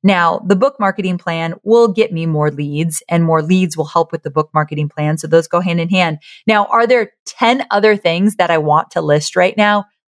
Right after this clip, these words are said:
Absolutely. Are there things that I cannot get to because I have to stay totally focused? Absolutely. And because I have a bigger team, and here's something to look forward to if you're not here yet,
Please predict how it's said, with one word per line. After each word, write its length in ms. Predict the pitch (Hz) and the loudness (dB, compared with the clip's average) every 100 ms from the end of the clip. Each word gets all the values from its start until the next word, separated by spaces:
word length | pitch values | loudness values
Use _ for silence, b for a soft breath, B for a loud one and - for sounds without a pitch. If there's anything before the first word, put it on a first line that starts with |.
| _ 165 | _ -4
Absolutely. 1040 | 147 - - 170 151 143 - - - - B B - | -4 -4 -4 -2 -2 -4 -8 -10 -14 -16 B B -2
Are 140 | 196 | 2
there 140 | 196 | 2
things 260 | 185 196 180 | 2 0 2
that 220 | 180 175 - | 2 0 0
I 200 | 175 202 | 0 0
cannot 420 | - 180 180 175 | -4 -2 -2 0
get 180 | 165 - | -4 -2
to 300 | 180 170 175 156 | 0 0 -2 -6
because 460 | 165 - 160 156 - | -6 0 0 0 -2
I 120 | 156 | -4
have 300 | 156 151 156 - | -2 -2 -4 -6
to 100 | 151 | -6
stay 280 | - 156 | 0 0
totally 500 | 147 - 156 156 151 | -2 -2 0 0 -2
focused? 440 | 151 151 147 175 - _ _ _ _ | -2 -2 0 -2 -2 _ _ _ _
Absolutely. 960 | 170 156 - - 147 143 - - - - _ _ B B B 240 | -2 -2 -4 -6 -4 -6 -8 -12 -14 -18 _ _ B B B 0
And 180 | 247 - _ 190 | 0 -2 _ -6
because 400 | 254 - 302 349 | -4 0 0 2
I 80 | |
have 180 | 302 220 | 0 -2
a 60 | 202 | 0
bigger 260 | 196 196 | 0 0
team, 280 | 175 330 349 | 0 -2 2
and 80 | 220 | 2
here's 180 | 202 185 | 2 0
something 300 | 202 202 190 | -2 0 0
to 60 | 175 | 0
look 180 | 175 | -2
forward 260 | - 247 262 | 2 2 2
to 120 | 202 | -4
if 120 | 170 160 | -6 -4
you're 120 | 165 | -2
not 220 | 170 - - | -2 -2 -2
here 160 | 240 | -2
yet, 360 | 202 180 151 | 2 0 0